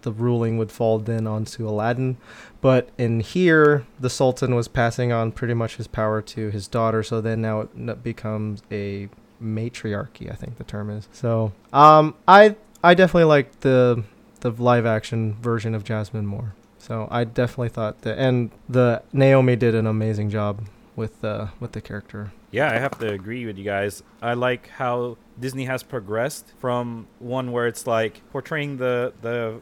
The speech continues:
Speaker 2: heroines as damsels in distress to now they are the actual heroes of the movie. Um, in this case, Jasmine, she wants to rule the people, um, as, you know, the Sultan, but, you know, the laws are,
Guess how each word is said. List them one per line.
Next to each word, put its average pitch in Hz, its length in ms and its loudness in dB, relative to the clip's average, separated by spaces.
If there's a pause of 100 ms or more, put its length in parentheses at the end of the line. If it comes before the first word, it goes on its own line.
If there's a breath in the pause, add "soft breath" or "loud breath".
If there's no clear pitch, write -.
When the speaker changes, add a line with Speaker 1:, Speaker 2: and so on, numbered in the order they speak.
(120)
Speaker 2:
heroines 127 640 -2
as 113 380 -2
damsels 117 460 -6
in 113 100 -12
distress 113 600 -8
to 131 100 -12
now 113 440 -4 (200)
they 135 260 -2
are 120 380 0
the 110 240 -10
actual 120 340 -6
heroes 113 580 -6
of 101 160 -14
the 92 80 -12
movie. 104 480 -8 (160)
Um, 101 420 -8 (140)
in 113 160 -10
this 120 180 -8
case, 120 320 -8
Jasmine, 107 720 -6 (160)
she - 180 -12
wants 117 460 -8
to 117 560 -10
rule 123 320 -4
the 117 80 -4
people, 117 640 -6 (140)
um, 107 500 -6 (200)
as, 123 520 -4 (300)
you 113 120 -12
know, 113 100 -6
the 113 100 -10
Sultan, 123 640 -8
but, 110 300 -2 (160)
you 110 80 -10
know, 113 100 -6
the 110 120 -8
laws 107 260 -6
are, 113 160 -10